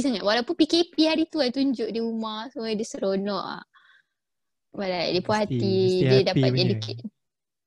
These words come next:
Speaker 1: Mm-mm, betul. Dia, <laughs> I really don't know how to describe. Dia macam just so proud at everything lah. Macam my dad, um, dia, dia ada beli rumah.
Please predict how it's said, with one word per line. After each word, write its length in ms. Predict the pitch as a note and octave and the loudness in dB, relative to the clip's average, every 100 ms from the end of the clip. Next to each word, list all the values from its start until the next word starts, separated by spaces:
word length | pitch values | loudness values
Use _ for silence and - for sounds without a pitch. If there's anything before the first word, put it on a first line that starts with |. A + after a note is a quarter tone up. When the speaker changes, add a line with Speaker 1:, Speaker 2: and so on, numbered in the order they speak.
| _ - | _ -8
Speaker 1:
Mm-mm, 340 | G3 F#3 F3 E3+ | -6 -6 -4 -2
betul. 320 | G3 G3+ B3+ D#4+ - - - | -2 2 2 2 -6 -20 -10
Dia, 260 | - A3+ B3 B3 - | 2 6 6 4 -2
<laughs> 100 | - | 2
I 240 | G4 D#4 | 4 4
really 220 | E4 F4 D4 | 4 2 2
don't 100 | A#3 | -2
know 80 | |
how 80 | B3+ | -6
to 140 | A#3 A3+ | -4 -6
describe. 480 | A#3+ - G#3 E3 - | -6 -6 -6 -6 -6
Dia 220 | G3 B3+ | -4 -4
macam 260 | C#4+ A#3 | -6 -8
just 540 | A3 B3 - - - - _ _ _ _ | -6 -8 -8 -20 -20 -20 _ _ _ _
so 320 | - - A#3 | -12 -4 -4
proud 320 | - A3 G3+ | -4 -4 -4
at 160 | - F3 | -4 -6
everything 560 | F#3+ F3+ G3+ - G#3 F#3+ | -4 -6 -8 -8 -8 -6
lah. 220 | D#3+ A#3 - _ _ - | -10 -12 -20 _ _ -14
Macam 680 | G3+ - A3 G3+ G3+ G3+ | -14 -6 -2 0 0 -2
my 220 | G3+ G#3 G#3 | -2 0 0
dad, 400 | B3 C4 C4 - - | 0 0 -4 -8 -10
um, 460 | F#3+ F#3+ F#3 F#3+ G3 _ _ _ _ _ _ _ _ - | -8 -8 -8 -10 -14 _ _ _ _ _ _ _ _ -10
dia, 320 | C4 C4 A#3 A3+ A3+ A3+ A3 | -2 2 4 2 2 0 -2
dia 340 | - - G3 B3+ | -4 -6 2 4
ada 80 | B3+ | 4
beli 160 | G#3+ | 0
rumah. 480 | G#3 G3 F#3 E3 G3+ | -2 -2 -4 -6 -8